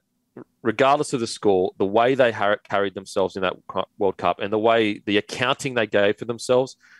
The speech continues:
it's almost a perfect ending from an Australian's perspective of they went out with respect that they deserved and had earned. And there's very little people that can say that they looked like they weren't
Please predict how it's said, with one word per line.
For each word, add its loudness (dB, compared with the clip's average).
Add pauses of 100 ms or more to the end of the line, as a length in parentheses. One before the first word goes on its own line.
it's -4
almost 2
a -8
perfect -4
ending -8
from -4
an -8
Australian's -4
perspective -8
of 0 (360)
they 2
went 0
out 0
with -12
respect -2
that -4
they 2
deserved 0
and -8
had -4
earned. -2 (420)
And 0
there's 0
very 4
little 0
people -2
that -2
can -8
say 0
that -4
they 0
looked -8
like 0
they 0
weren't -2